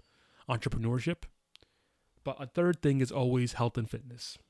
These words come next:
I'm always trying to stay healthy, you know, exercise, keep my cardiovascular health together, work out, eat healthy. And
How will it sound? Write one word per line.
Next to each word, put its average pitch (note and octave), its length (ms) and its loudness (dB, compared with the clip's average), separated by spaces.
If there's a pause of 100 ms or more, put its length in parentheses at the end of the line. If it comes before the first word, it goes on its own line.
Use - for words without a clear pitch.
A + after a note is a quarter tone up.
(380)
I'm B2 140 -8
always B2+ 180 -2
trying B2 320 0
to A2+ 140 -2
stay - 160 -8
healthy, E3+ 560 0 (720)
you B2 80 -10
know, A2 360 -10 (120)
exercise, B2 720 -2
keep B2+ 160 -2
my A2 160 -2
cardiovascular A#2+ 760 0
health A#2 200 -2
together, B2 360 2
work A#2 300 2
out, A#2+ 280 0 (360)
eat B2+ 180 -4
healthy. A#2+ 480 -6 (2750)
And C3+ 520 0